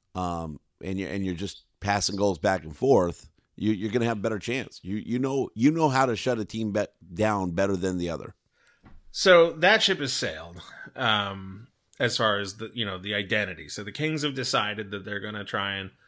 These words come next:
Speaker 2: be the, you know, the last one to the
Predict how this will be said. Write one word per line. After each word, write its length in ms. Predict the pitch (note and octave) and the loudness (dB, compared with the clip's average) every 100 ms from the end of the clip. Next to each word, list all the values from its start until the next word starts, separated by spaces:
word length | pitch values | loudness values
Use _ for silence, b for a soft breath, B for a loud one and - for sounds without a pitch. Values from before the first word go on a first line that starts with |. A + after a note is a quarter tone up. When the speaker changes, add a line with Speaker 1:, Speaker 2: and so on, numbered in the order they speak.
| _ _ _ _ _ _ _ _ _ _ - | _ _ _ _ _ _ _ _ _ _ -10
Speaker 2:
be 200 | D#3+ E3 | 0 4
the, 280 | D3+ D3 C3+ E3+ | 6 8 6 4
you 80 | |
know, 140 | C#3 A2+ | 2 2
the 120 | A#2+ | 2
last 360 | B2 A#2+ B2 B2 | 4 4 4 0
one 260 | A2+ G#2+ | -2 -2
to 100 | G#2+ | -4
the 360 | G2+ G2+ G2+ A2 | -2 -2 -4 -8